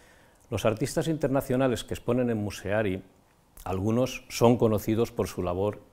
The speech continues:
en el mundo del cómic, como es el caso de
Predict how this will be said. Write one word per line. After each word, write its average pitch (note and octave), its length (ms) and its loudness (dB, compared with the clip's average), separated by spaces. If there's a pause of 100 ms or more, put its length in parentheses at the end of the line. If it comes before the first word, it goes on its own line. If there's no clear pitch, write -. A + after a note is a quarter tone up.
(120)
en F#2 140 -8
el F2+ 100 -6
mundo G2 540 0
del E2 200 -4
cómic, D2 340 -10 (540)
como A#2 220 2
es A#2+ 160 2
el A#2 160 0
caso A#2+ 320 -2
de G#2+ 260 0